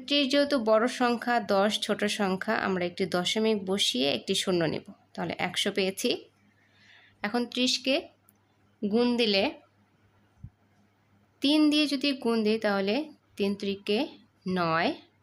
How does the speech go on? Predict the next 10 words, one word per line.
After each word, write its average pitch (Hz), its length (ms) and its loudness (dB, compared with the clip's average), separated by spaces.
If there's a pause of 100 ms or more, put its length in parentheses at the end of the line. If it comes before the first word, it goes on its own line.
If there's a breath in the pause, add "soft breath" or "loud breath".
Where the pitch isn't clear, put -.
(920)
আর 175 100 -4
হচ্ছে 175 320 -8 (180)
তিনে 180 200 -4
শূন্য, 190 280 -2 (240)
শূন্য, 170 320 -4 (180)
তাহলে 190 240 -2
নব্বই। 180 460 -4 (840 soft breath)
তিন 214 200 0
দিয়ে 226 160 2
আমরা 214 220 2